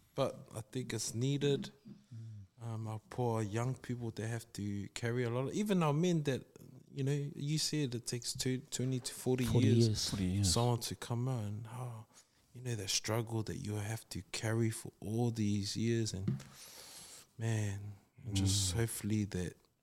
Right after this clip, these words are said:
Speaker 1: someone out there that's listening, that you don't need to carry this, that don't feel guilty, they feel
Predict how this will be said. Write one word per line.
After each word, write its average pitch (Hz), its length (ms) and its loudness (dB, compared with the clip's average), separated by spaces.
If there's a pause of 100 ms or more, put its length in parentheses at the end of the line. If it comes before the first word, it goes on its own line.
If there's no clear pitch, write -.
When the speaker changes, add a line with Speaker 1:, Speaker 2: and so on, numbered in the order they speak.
(300)
Speaker 1:
someone 135 360 6
out 143 200 2
there 107 140 6
that's 95 340 2
listening, 104 420 0
that - 240 -8
you 98 80 -2
don't 104 180 2
need 107 120 2
to - 140 -4
carry 107 340 2
this, 110 300 -2
that - 220 -4 (260)
don't 101 160 -4
feel 95 300 -6
guilty, 104 340 -4
they 101 140 0
feel 92 260 -6